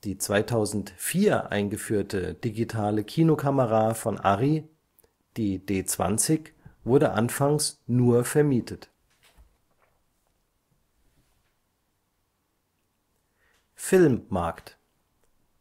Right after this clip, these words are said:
Marktanteile für den eigentlichen Markt der fünfunddreißig Millimeter Kameras sind schwer zu bestimmen.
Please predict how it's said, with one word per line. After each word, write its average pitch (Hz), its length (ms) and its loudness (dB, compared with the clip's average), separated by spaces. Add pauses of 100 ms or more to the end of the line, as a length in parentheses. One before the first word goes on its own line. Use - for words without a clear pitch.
(640)
Marktanteile 135 1000 2
für 131 160 0
den 107 240 -4
eigentlichen 120 560 2
Markt 85 420 -2
der 95 80 0
fünfunddreißig 98 840 -2
Millimeter 117 480 2
Kameras 113 760 0
sind 113 340 -2 (120)
schwer 92 400 -2
zu - 120 -4
bestimmen. 113 440 -2